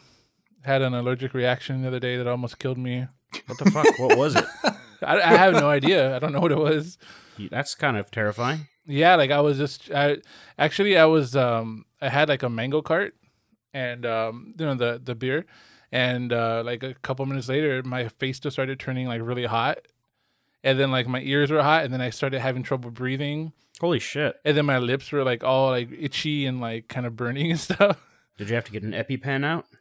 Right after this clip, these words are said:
Speaker 1: No, I just took some, uh, some, I don't know. It was, it was, like, a, not Claritin, but I forget what it's called, like, Allegra or something.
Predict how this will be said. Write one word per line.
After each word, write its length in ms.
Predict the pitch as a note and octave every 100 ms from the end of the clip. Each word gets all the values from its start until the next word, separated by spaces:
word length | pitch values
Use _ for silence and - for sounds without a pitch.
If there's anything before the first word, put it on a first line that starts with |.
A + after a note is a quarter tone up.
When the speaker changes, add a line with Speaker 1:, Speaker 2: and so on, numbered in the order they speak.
| -
Speaker 1:
No, 180 | C#3 D#3
I 140 | E3 D#3+
just 220 | F3 -
took 180 | G3 -
some, 420 | - F#3+ C#3+ C3
uh, 540 | - C3+ B2+ B2 B2+ D3+ - _ _ _ _
some, 300 | - - D#3
I 120 | D3 D3+
don't 100 | C#3
know. 140 | B2+
It 40 |
was, 160 | D3 E3+
it 140 | D#3
was, 180 | D#3 F3
like, 140 | D#3+ C3
a, 40 |
not 240 | B2 D3 -
Claritin, 400 | C3+ C3 A#2+ A2+
but 80 |
I 20 | B2
forget 220 | E3 D#3
what 80 | B2+
it's 100 | -
called, 300 | A2 A#2 B2
like, 160 | A#2
Allegra 400 | A#2+ B2 B2+ A#2+
or 40 | A#2
something. 440 | A#2+ A2 A2 B2